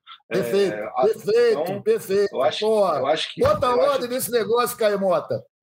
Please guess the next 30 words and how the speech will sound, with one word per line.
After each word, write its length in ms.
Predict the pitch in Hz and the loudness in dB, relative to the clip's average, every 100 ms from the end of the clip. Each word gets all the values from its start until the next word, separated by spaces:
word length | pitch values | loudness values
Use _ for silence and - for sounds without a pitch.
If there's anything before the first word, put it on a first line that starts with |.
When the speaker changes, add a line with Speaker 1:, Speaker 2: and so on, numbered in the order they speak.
| _ | _
Speaker 2:
eu 200 | 165 156 | -2 2
acho 200 | 160 175 - | 2 2 0
que 60 | |
essas 260 | 180 185 175 | 0 0 0
quatro 240 | 170 175 | 0 0
Speaker 1:
Tem 80 | 302 | 0
que 60 | - | 2
Speaker 2:
rodadas 200 | 247 254 | 2 2
Speaker 1:
botar 120 | 185 | 0
Speaker 2:
aí, 60 | |
Speaker 1:
todo 140 | 262 240 | 0 2
Speaker 2:
Cuiabá, 180 | 226 180 | 2 0
Speaker 1:
mundo 160 | 233 | -2
pra 120 | - 214 | -2 0
jogar. 380 | 196 220 233 160 - | 0 2 2 0 -6
Speaker 2:
Cui-, 320 | - 180 190 - _ _ | -2 -2 -2 -8 _ _
Cuiabá 520 | 165 175 170 151 180 | -2 0 0 0 0
fora, 540 | 214 - 151 135 117 110 - | -2 -2 -2 0 -2 -6 -8
e, 300 | 143 143 139 | -4 0 0
é, 40 | 131 | 0
São 240 | - 151 | -2 -2
Paulo 280 | 151 175 202 | 0 0 -2
em 80 | 196 | -2
casa, 380 | 151 135 120 | 0 0 -2
Curitiba 520 | 123 151 147 170 175 202 | -2 -2 0 0 0 0
fora 420 | - 139 131 117 | 0 0 0 0
e 200 | 131 156 | 0 -2
Inter 220 | 170 156 | -2 -2
em 100 | 147 | -2
casa, 420 | 147 175 143 117 | 0 0 0 -6